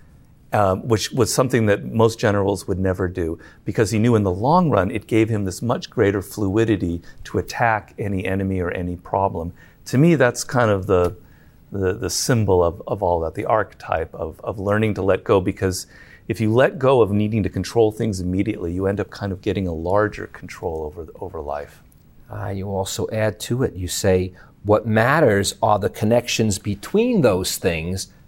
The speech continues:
Speaker 2: not what separates them." That's the other thing that even Napoleon was aware of,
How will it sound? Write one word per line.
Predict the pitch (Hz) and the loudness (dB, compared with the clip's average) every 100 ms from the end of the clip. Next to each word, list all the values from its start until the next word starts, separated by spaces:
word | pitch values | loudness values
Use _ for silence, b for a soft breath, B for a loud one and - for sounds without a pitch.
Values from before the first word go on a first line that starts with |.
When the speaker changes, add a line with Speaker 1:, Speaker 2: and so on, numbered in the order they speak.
| - | -2
Speaker 2:
not | 113 107 - | 0 0 -2
what | 104 - | -6 -6
separates | - - 120 117 92 76 - | 0 2 2 2 0 -2 -6
them." | - 73 | -10 -6
That's | 87 117 - | -4 -4 -2
the | 131 | 0
other | - 120 139 | 2 0 0
thing | - 104 101 | -2 -4 -2
that | 98 | -2
even | 101 92 95 | -2 -2 -4
Napoleon | 95 - 127 143 110 85 | -4 -4 -4 -2 -4 -6
was | 80 78 - | -6 -6 -8
aware | 87 98 113 123 | -8 -6 0 0
of, | 78 - | 0 -6